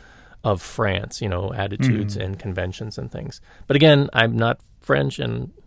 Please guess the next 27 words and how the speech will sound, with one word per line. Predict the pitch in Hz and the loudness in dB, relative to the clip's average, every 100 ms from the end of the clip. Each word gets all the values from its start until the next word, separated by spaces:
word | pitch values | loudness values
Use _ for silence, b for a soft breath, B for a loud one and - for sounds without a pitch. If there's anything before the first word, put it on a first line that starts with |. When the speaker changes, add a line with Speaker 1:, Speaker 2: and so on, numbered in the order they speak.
| - | -12
Speaker 1:
I | 113 104 | -6 -6
could | 101 120 | -4 -6
be | 110 | -4
way | 107 98 | 0 0
off | - | -2
the | 90 | -6
mark | 98 98 | -6 -6
here. | - | -8
It's | 107 - | -10 -10
just, | - 107 - | -10 -10 -8
uh, | - - b b b 147 b b | -10 -10 b b b -20 b b
some | - - 104 95 92 | -10 -4 -2 -2 -4
assumptions | 104 - 104 - - - | -2 0 0 -2 -6 -6
that | - | -10
I'm | - | -10
making. | - - 180 127 113 - | -12 -12 -10 -10 -12 -8
Speaker 2:
Mm-hmm. | 139 120 - | -6 -6 0
Well, | 147 139 | 4 6
well, | 151 143 147 | 6 4 4
well, | 147 | 4
it | 143 | 4
certainly | - - - 156 131 127 123 | 0 -6 0 2 2 2 2
is | 110 | 0
there | 104 117 113 107 | 0 2 4 2
that, | 107 | 0
like, | 110 113 123 | -2 -4 -6
that | 123 107 | -2 -2